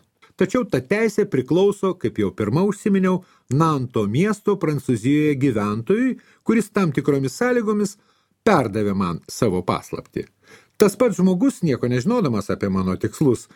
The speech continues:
išmokė mane iš kai kurių gyvūnų odos pasigaminti balionui medžiagą, galima sakyti, beveik nepraleidžiančią oro. Vis dėlto tas būdas man pasirodė pernelyg brangus,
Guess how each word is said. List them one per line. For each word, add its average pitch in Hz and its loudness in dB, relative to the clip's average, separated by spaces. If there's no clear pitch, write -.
išmokė 180 0
mane 131 0
iš 135 0
kai 135 2
kurių 156 2
gyvūnų 135 0
odos 208 0
pasigaminti 170 0
balionui 175 2
medžiagą, 90 -2
galima 135 2
sakyti, 175 0
beveik 117 0
nepraleidžiančią 127 -2
oro. 76 -2
Vis 110 4
dėlto 175 0
tas 120 -2
būdas 175 0
man 180 0
pasirodė 202 0
pernelyg 202 0
brangus, 185 -2